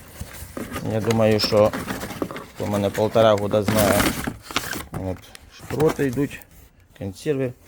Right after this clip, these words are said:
От. Це все входить нашим дівчатам, які купують наших хлопців, надають першу медичну допомогу, а вже потім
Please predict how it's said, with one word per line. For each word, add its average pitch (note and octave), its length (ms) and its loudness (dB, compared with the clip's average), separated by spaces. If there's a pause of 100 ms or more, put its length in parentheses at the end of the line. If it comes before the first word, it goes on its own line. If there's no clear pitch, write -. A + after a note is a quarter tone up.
(920)
От. A#2 460 0 (240)
Це D#3 120 -2
все D3 200 -6
входить B2 340 -6
нашим A#2+ 400 -4 (300)
дівчатам, F#2+ 1120 -6 (720)
які F#2+ 460 -6 (240)
купують A#2 260 -4
наших G#2+ 280 -8
хлопців, B2+ 460 -6 (440)
надають A2+ 360 -8
першу A2 300 -2
медичну G#2 340 -10
допомогу, C3+ 540 -8
а G#2 100 -6
вже G#2 180 -8
потім C3+ 440 -6